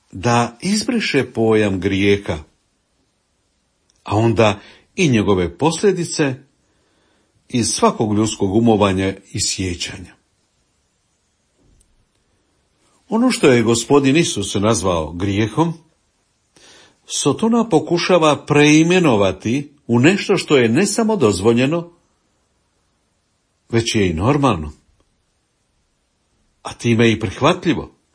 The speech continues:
i još više ugodno. Nismo li danas svjedoci da nam se grijesi nude kao svojevrsna delikatesa? Nažalost, jesmo.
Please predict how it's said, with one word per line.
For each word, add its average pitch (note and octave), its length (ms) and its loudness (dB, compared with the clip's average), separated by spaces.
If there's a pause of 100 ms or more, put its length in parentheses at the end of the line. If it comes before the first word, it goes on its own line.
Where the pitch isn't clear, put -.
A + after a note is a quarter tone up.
(1000)
i A2+ 100 0
još A2+ 240 0
više A2+ 420 -2 (600)
ugodno. F#2 580 0 (2500)
Nismo B3 300 2
li G#3 100 4
danas C#3+ 320 2
svjedoci C3+ 600 2 (640)
da A#2+ 160 0
nam C3 140 4
se C3 160 0
grijesi F#3+ 520 0
nude E3+ 360 2
kao D#3 360 2
svojevrsna F3 680 -2
delikatesa? D#3 800 -2 (2000)
Nažalost, G#2+ 640 -4
jesmo. F2 420 -8